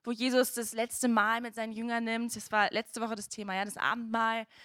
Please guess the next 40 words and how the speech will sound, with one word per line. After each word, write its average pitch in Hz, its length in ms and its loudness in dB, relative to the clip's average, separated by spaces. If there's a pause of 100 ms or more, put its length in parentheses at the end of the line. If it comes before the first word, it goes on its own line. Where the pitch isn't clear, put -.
(460)
Und - 340 -2 (160)
er 226 220 8
sein 233 160 2
Herz 247 420 0
so 247 80 -2
teilt 233 560 0
und 214 80 -8
sagt, 220 140 -2
hey, 233 340 0 (300)
darum 262 340 2
geht's, 240 400 -4
so 233 80 -8
nimm 240 240 -2
mein 247 240 2
Leib, 240 460 -4 (260)
ja, 247 180 6
das 240 240 -6 (120)
zerbreche 240 480 -4
ich 254 120 -10
für - 160 -2
euch 226 300 4
und 233 60 -2
mein 233 240 0
Blut 254 320 -6
und 226 100 -10
er, 220 100 -4 (240)
erinnert 262 380 2
euch 233 160 0
daran 233 380 2 (320)
und 233 120 -2
fängt 254 260 -2
die, - 140 -8
an, 233 140 2
die 233 80 -4
Füße 285 340 -6
zu 247 140 -14
waschen. 226 480 -2 (440)
Und 233 260 2
dann 262 500 6
kommen 262 480 2